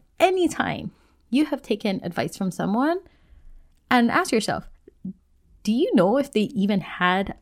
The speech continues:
direct experience in that situation, that subject, or,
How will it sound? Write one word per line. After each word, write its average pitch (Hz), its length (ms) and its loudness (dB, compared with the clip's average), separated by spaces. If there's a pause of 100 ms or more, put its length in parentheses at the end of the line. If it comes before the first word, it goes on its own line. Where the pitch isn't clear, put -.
direct 170 640 0
experience 165 800 -2 (540)
in 220 500 4
that 175 460 0 (180)
situation, 247 840 0
that - 180 -6
subject, 233 580 0 (560)
or, 196 240 0